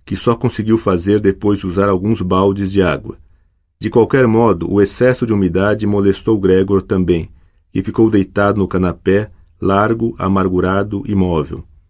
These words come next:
Mas o castigo da mãe não demorou, pois ao anoitecer mal tinha notado a alteração no quarto de Gregor, a irmã, ofendida ao extremo, correu até a sala de estar,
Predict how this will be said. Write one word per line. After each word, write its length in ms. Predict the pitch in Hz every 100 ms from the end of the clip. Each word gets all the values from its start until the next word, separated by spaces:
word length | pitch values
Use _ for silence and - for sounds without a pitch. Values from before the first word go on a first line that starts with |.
| _ _ _ _ -
Mas 220 | 104 107
o 60 |
castigo 440 | 117 113 - 147 135
da 100 | 107
mãe 240 | 104 110
não 160 | 113 110
demorou, 540 | 110 113 101 85 - _ - _ _ _
pois 200 | 104 101
ao 140 | 123
anoitecer 720 | 123 110 104 92 - 110 92 92
mal 300 | 98 113 117
tinha 240 | - 113
notado 500 | 101 90 110 107 95
a 40 |
alteração 580 | 92 90 95 90 - 107
no 80 | 95
quarto 360 | - 95 95 -
de 100 | 87
Gregor, 480 | 90 90 95 110 113 _ _ _
a 140 | - 107
irmã, 380 | 107 113 127 92
ofendida 600 | 98 - 104 92 117 123
ao 120 | 101
extremo, 540 | 92 - 90 90 107 107
correu 380 | 120 101 131
até 180 | 127 -
a 60 | 107
sala 300 | - 113 110
de 100 | 101
estar, 460 | - - 82 67